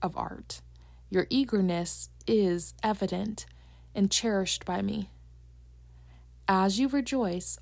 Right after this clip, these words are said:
all of heaven rejoices with you. My child, don't you see? Your willingness to agree and embrace this plan warms my heart.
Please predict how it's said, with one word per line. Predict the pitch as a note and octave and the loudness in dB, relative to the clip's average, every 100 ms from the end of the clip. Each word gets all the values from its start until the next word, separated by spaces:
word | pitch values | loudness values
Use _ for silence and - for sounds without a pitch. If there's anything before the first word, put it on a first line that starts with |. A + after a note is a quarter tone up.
| - | 2
all | G3 G3 G#3+ | 2 2 0
of | A3+ | -2
heaven | G#3 G3+ G3 | 0 0 2
rejoices | F#3+ F#3+ F3+ F3 F#3+ E3+ | 0 0 -2 -2 -4 -4
with | G3 F#3 | -4 -4
you. | F3 E3 F3 - - - | -6 -8 -10 -18 -18 -8
My | F3+ | -6
child, | F3+ - - G#3+ E3+ - - - - - | -4 -4 -2 -2 -2 -6 -14 -20 -20 -8
don't | - G3 G#3 - | 0 2 2 0
you | F3 | 0
see? | - - F#3+ A3 - - - - - - | 0 0 0 -2 -6 -16 -20 -20 -20 -12
Your | - G#3+ G3 | 0 2 4
willingness | F#3+ A3 G#3+ F#3+ F3+ F3 - - - - - - | 4 4 4 2 2 0 -2 -4 -6 -16 -14 -2
to | G#3 F#3+ | 4 4
agree | F3 G3+ F#3+ F3+ F#3 - - - - - - - - | 2 0 0 0 -6 -14 -20 -20 -20 -20 -20 -18 0
and | G3+ | 4
embrace | G3 F#3+ A3 A#3 A3+ - | 6 4 4 2 2 0
this | F#3+ F3+ | 0 -2
plan | - F#3+ E3+ D#3+ E3+ - | -2 -2 -2 -2 -6 -6
warms | G#3 A#3 A3+ G3+ | 0 4 4 4
my | F#3+ F#3 | 2 0
heart. | F3 - G#3+ - | -2 -4 -6 -16